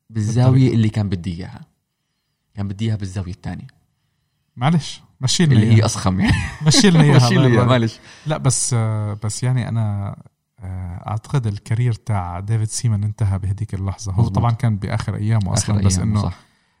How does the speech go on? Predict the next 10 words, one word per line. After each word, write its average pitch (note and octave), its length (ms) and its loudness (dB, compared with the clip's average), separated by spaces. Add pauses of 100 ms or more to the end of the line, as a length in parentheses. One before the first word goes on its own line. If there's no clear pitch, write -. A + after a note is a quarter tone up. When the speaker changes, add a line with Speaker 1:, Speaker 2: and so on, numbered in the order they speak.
(220)
Speaker 2:
الناس A2+ 380 2
خلص - 400 0
بطلت G#2 400 -2
بدها G2+ 180 -2
تتذكر - 540 -4
أي C#3+ 200 0
شيء B2 320 -4
لديفيد G#2 340 -2
سيمان، A2 460 -2
إنه G2+ 500 -2